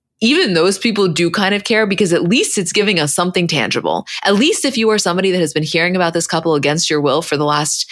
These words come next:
however many months and just getting these vague source quotes, at least getting to see it in the flesh, that comment, you're like, "Okay,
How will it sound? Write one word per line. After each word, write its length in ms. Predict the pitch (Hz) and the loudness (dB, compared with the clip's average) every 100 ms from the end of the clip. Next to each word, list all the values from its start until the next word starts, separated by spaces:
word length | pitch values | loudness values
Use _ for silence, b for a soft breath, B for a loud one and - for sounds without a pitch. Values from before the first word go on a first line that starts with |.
| B | B
however 380 | - 143 151 170 | -2 0 2 2
many 220 | 156 143 | 2 0
months 320 | 143 131 185 - | 0 0 0 -2
and 120 | - | -2
just 160 | 160 - | -2 0
getting 240 | 160 156 | 0 0
these 200 | 147 143 | -2 -2
vague 320 | 139 139 151 | 0 2 0
source 360 | - 127 135 - | -2 -2 -2 -2
quotes, 400 | 175 208 233 - B B | 0 0 -2 -6 B B
at 100 | 185 | 0
least 300 | 196 294 - | 2 0 0
getting 300 | 175 196 220 | 0 0 0
to 100 | 190 | -2
see 280 | 170 - 185 | -4 -2 -2
it 160 | 185 - | -2 0
in 180 | 196 185 | 0 2
the 80 | |
flesh, 580 | 156 - 160 180 220 - B B - | -2 -2 0 0 0 -4 B B -2
that 200 | 175 180 | 0 0
comment, 380 | 190 175 202 | -2 0 0
you're 100 | 170 | 0
like, 200 | 151 135 147 | 0 0 -2
"Okay, 340 | - - - | -2 -4 -6